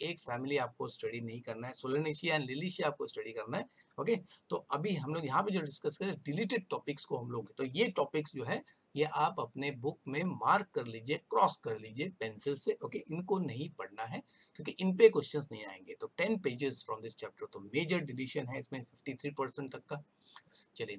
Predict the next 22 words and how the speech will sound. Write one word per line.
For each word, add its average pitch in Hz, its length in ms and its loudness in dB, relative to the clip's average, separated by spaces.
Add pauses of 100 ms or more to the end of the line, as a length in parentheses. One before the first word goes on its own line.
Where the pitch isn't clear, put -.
नेक्स्ट 190 240 2
इज 180 220 2
आपका 147 400 6 (160)
animal 156 360 4 (140)
tissue, 123 260 0 (100)
basic 185 320 0
concept 139 420 0
of 123 120 -6
the 143 80 0 (160)
animal, 131 360 -2
you 120 100 -6
can 127 180 -6
see 127 140 -8
what, 120 240 0 (380)
uh, 110 280 2 (160)
aspect। - 400 4 (180)
तो 147 80 -10
इस - 280 6
चैप्टर 131 440 -2
का 131 180 0 (120)
कोई 123 160 -2
भी 131 100 -2